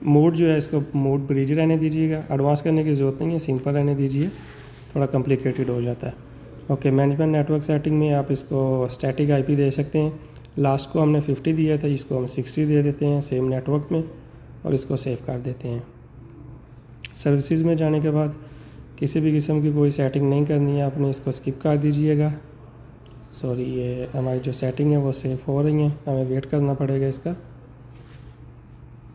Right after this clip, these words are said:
क्योंकि हमने इसका आईपी change किया।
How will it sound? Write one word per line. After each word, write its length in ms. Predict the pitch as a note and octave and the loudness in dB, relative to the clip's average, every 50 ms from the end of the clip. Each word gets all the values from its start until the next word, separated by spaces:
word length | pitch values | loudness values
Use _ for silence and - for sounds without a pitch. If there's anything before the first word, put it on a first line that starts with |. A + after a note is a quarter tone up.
| - - - - - - - - - - - - - | -20 -20 -20 -20 -20 -20 -20 -20 -20 -20 -20 -8 0
क्योंकि 200 | - D3+ C#3 D3 | 2 2 4 6
हमने 280 | D#3 D3+ D3 D3 D3+ D#3 | 6 6 6 6 4 4
इसका 220 | D3 D3+ - D#3 C#3+ | 2 0 -2 -2 0
आईपी 240 | C3+ C3 C3 E3 D#3 | 0 0 -2 -2 -2
change 260 | - E3 D#3 D3 D3 | 0 2 2 2 0
किया। 260 | - D3+ D3 D#3 | 0 0 0 0